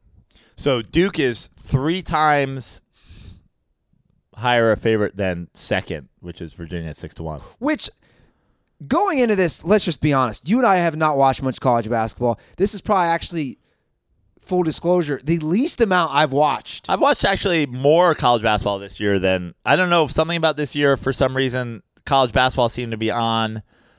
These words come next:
Speaker 1: when nothing else was on this year. Which,
Speaker 2: Yeah.
Speaker 1: which happens from time to time on a Saturday morning or whatever. Um, I've watched all of the Duke U N C games.
Speaker 2: Okay. Good point.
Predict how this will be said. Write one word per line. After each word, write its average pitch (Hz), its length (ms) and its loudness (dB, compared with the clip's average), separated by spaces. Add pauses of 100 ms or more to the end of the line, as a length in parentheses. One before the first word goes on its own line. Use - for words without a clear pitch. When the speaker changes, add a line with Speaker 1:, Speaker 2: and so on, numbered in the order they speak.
(140)
Speaker 1:
when 113 180 -4
nothing 110 320 0
else 107 240 -2
was 92 140 -6
on 90 440 -4 (160)
this 92 240 -8
year. 78 320 -10 (120)
Which, 160 100 6
Speaker 2:
Yeah. 147 200 6
Speaker 1:
which 160 120 0
happens 175 340 0
from 127 140 -10
time 117 220 -2
to 104 60 -8
time 107 300 -2
on 104 60 -4
a 87 40 -8
Saturday 98 520 -4
morning 101 420 -6
or 101 60 -4
whatever. 98 420 -4 (600)
Um, 107 360 2
I've 113 120 2
watched 123 440 0 (100)
all 139 640 4 (220)
of 113 160 0
the 104 100 -4
Duke 104 320 -6
U 107 140 0
N 95 100 -2
C 90 220 -10
games. 90 560 -8 (580)
Speaker 2:
Okay. 208 460 0 (460)
Good 233 120 0
point. 175 380 2